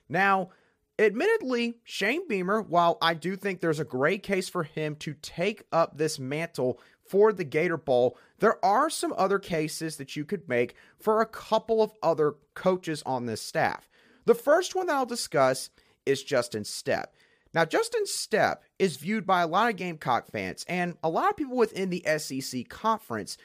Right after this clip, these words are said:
as a future offensive coordinator, someone who essentially is earning the last couple of stripes that he needs to have in order to, I guess, quote unquote, be perceived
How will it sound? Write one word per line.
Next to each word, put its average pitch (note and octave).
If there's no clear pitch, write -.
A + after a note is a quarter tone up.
as G#3+
a A#3
future C4+
offensive D#3
coordinator, F3+
someone A#3+
who G3
essentially E3+
is E3+
earning D4
the A3
last E3+
couple -
of C3
stripes D3
that A#2+
he D3
needs C#3+
to C3
have C3+
in D3+
order F#3
to, E3+
I D3
guess, D3+
quote E3
unquote, D3
be A#3+
perceived A3+